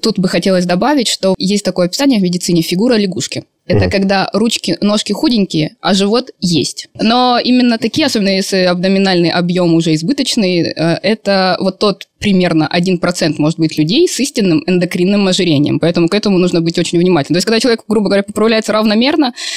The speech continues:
Speaker 1: это чаще всего называется экзогенное, просто конституциональное ожирение, обычное ожирение. А вот когда вдруг вырос живот и немножко так лицо увеличилось,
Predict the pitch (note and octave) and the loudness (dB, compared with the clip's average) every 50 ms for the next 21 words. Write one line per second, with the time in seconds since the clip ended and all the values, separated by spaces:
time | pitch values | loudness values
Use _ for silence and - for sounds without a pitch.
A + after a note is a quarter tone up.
0 | - - B3 C#4 C4 G#3+ F#3+ - - - - - - F#3 G3+ B3+ C4 A3+ G3+ G#3 | -6 -4 -4 -2 0 0 -2 -2 -2 -2 0 0 0 0 0 0 0 0 0 0
1 | G#3+ A3 - - - A3 F#3+ F#3+ F#3 D#3+ C#3+ D3 D3 D3 C#3+ D3 - G#3 A3 - | -2 -2 -2 -2 -2 -2 0 0 -2 -2 0 0 0 0 0 0 -2 -2 -2 -2
2 | - G#3 - E3 - - - - - E3+ E3+ G3+ A3+ B3+ A#3 A3 G3+ F3+ F3 E3+ | -2 -2 0 0 -2 -2 -4 -4 -2 0 2 2 2 2 2 2 2 0 0 0
3 | D3 D3 E3 F#3 F#3+ C#4+ - - F3+ E3 D#3+ - D3+ D3 - - - - - - | 0 0 0 0 -2 -2 -2 0 0 0 0 0 -2 -2 -4 -6 -8 -8 -10 -10
4 | - - - F3+ A3 A#3 - - A3 G3+ G3 F#3+ G3+ G3+ G#3 G3 F#3+ F#3 - - | -8 -4 -2 0 0 0 0 -2 -2 -2 0 0 0 0 2 2 0 0 -2 -2
5 | - F#3+ F#3+ A3 G3+ - - F#3 F#3+ F#3+ F3 F3 E3 F#3 F#3 G3 F#3+ F3 - - | -2 0 0 0 0 0 0 0 0 2 2 2 2 2 2 2 0 0 -4 -10
6 | _ _ _ _ _ - - G3+ F#3+ G3 F#3+ F#3 F#3 F#3 F3+ F3 E3+ E3+ D3+ - | _ _ _ _ _ -4 -2 0 2 2 2 0 0 0 0 2 2 0 0 -2
7 | _ _ _ _ - - G3 G3+ G#3 G#3 G3+ F#3+ F#3 - - F3+ - E3+ - G#3+ | _ _ _ _ -4 0 2 2 4 2 2 0 0 -2 -4 -4 -2 -2 0 0
8 | G3+ - - - G3+ F3 D#3 D#3+ - _ - - _ - C4+ A3 A3+ G3 E3+ D#3+ | 0 0 0 0 0 2 0 0 -4 _ -20 -12 _ 0 2 2 4 4 2 0
9 | - - F#3 G3+ A#3+ C#4 - - | 0 -2 -2 -2 -2 -2 -6 -10